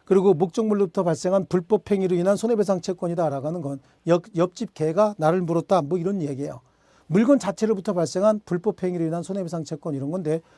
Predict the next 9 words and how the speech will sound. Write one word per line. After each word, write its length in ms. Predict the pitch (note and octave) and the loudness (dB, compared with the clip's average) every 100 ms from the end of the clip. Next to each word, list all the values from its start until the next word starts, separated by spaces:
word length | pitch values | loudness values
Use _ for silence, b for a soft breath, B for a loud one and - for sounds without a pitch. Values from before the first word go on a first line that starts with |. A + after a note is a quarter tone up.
| b | b
좀 220 | - F3+ | -2 2
더 80 | G3 | 2
본수업 460 | F3 F#3+ F#3+ G3+ F#3+ | 2 -2 0 -2 -2
때 80 | F#3+ | -2
가서 200 | D#3+ F3 | -2 -4
구체적으로 500 | - F3+ E3 F#3 F3+ | -8 -6 -2 0 0
공부하겠습니다. 800 | E3 E3 F3 E3 C#3+ B2 G3 C4 _ _ _ b b b b b b b _ _ | -4 -2 -2 -4 -6 -4 -4 -4 _ _ _ b b b b b b b _ _
자, 280 | - E3+ D3 | 2 4 4
그리고 440 | D#3+ A3 E3+ A3 | 0 2 2 2